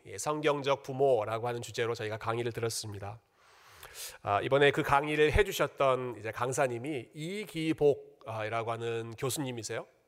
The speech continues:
예, 여자분이시고요. 어, 오랫동안, 예, 한국 교회에서 상담 사역을 활발하게 하셨던, 에, 우리 교수님이시고 또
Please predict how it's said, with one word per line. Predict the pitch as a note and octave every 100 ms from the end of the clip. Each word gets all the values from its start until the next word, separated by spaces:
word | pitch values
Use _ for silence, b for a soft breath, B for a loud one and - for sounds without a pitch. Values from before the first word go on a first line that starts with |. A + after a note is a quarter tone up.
| _ -
예, | G2+ G#2
여자분이시고요. | A#2+ C3+ F3 D3+ B2 - A2+ F3+ - b b b b b
어, | G#2+ G#2+ G#2+
오랫동안, | A2+ D#3+ E3+ E3 E3 F3 E3+ -
예, | A2 A2+
한국 | E3 D#3+ C#3+
교회에서 | C#3 C3 B2+ C3
상담 | - G3+ G3+ F3+
사역을 | D3 C3+ B2 B2 B2+ B2+ B2
활발하게 | - F#3 D#3+ B2+
하셨던, | B2 B2 - B2 B2 A2 A#2
에, | G#2+ G#2+ G#2 G#2+
우리 | A2+ A2 G#2+ G#2+ b b -
교수님이시고 | C#3 D#3 C#3 C3+ B2 C3+ E3+ G#3+ - B B B B B B
또 | - A#2+ B2 B2 A#2